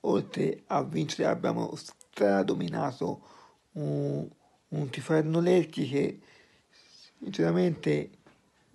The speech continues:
d-, dalla, dalla classifica che ha e dai giocatori che ha, personalmente mi aspettavo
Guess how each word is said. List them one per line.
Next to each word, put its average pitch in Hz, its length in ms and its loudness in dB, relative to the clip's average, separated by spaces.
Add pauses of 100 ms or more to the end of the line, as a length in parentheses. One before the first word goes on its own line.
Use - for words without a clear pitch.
(500)
d-, - 1700 -12
dalla, 151 840 -2
dalla 165 520 -2
classifica 135 1000 -8 (1000)
che - 240 -2
ha - 340 4
e 175 160 -6
dai 156 240 0
giocatori 143 840 -2 (800)
che 196 220 2
ha, - 300 2
personalmente 156 840 -2
mi 147 120 -4
aspettavo - 920 0